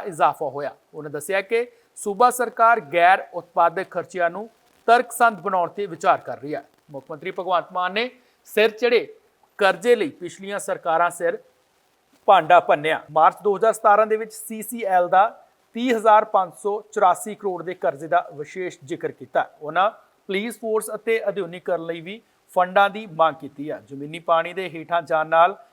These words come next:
ਹੱਲ ਪੇਸ਼ ਕਰਦਿਆਂ ਉਹਨਾਂ ਕਿਹਾ ਕਿ ਫਸਲੀ ਵਿਭਿੰਨਤਾ ਨੂੰ ਉਤਸ਼ਾਹਿਤ ਕਰਨਾ ਪਵੇਗਾ। ਹੁਣ ਵੇਖਣਾ ਹੋਵੇਗਾ ਕਿ ਮੁੱਖ ਮੰਤਰੀ ਭਗਵੰਤ ਮਾਨ ਦੇ ਵੱਲੋਂ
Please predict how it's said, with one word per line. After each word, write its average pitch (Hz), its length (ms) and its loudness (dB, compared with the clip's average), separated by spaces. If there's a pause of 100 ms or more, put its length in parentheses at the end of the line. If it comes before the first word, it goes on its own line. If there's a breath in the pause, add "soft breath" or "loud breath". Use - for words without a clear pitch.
(200 soft breath)
ਹੱਲ 196 220 4
ਪੇਸ਼ 202 340 -4
ਕਰਦਿਆਂ 208 320 0
ਉਹਨਾਂ 202 200 -4
ਕਿਹਾ 165 320 -2
ਕਿ 226 160 -10
ਫਸਲੀ 170 480 -8
ਵਿਭਿੰਨਤਾ 156 560 -8
ਨੂੰ 165 160 -12 (120)
ਉਤਸ਼ਾਹਿਤ 147 540 -8 (160)
ਕਰਨਾ 139 320 -4
ਪਵੇਗਾ। 135 400 -8 (180)
ਹੁਣ 170 100 -2
ਵੇਖਣਾ 196 260 0
ਹੋਵੇਗਾ 240 280 0
ਕਿ 254 120 -4
ਮੁੱਖ 196 220 -6
ਮੰਤਰੀ 208 200 -8
ਭਗਵੰਤ 202 460 -2
ਮਾਨ 175 220 -2
ਦੇ 190 80 -4
ਵੱਲੋਂ 175 340 -4